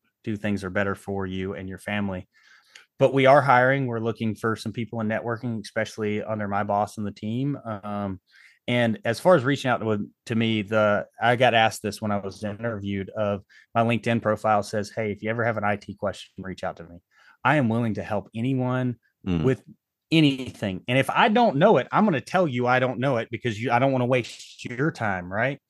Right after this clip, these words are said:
Speaker 2: Right.
Speaker 1: But, um, I will help anyone with any I T questions they have, as long as it's within my realm of expertise and I can help them, or at least point them in the right position. I had someone,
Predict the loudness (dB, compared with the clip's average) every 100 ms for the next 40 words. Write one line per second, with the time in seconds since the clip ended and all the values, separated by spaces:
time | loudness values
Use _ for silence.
0 | _ -20 -4 2 4 6 6 4 2 2
1 | 4 2 -2 -10 _ _ _ 2 4 6
2 | 4 4 2 2 -2 -2 -2 -2 -2 -2
3 | -6 -6 -6 -4 -2 -2 -2 -8 -6 -6
4 | -6 -8 -10 -6 -6 -2 0 -2 -2 -6
5 | -6 -6 -8 -12 -12 -10 -6 -4 -2 -2
6 | -4 -4 -4 -8 -10 -18 -18 -10 -8 -8
7 | -12 -14 -12 -12 -12 -12 -12 -14 -16 -18
8 | -18 _ _ _ 0 2 -2 -4 -6 -4
9 | -2 -2 0 0 0 -2 _ _ _ _
10 | -4 0 -2 -2 -4 -2 0 0 -2 -2
11 | -2 0 -2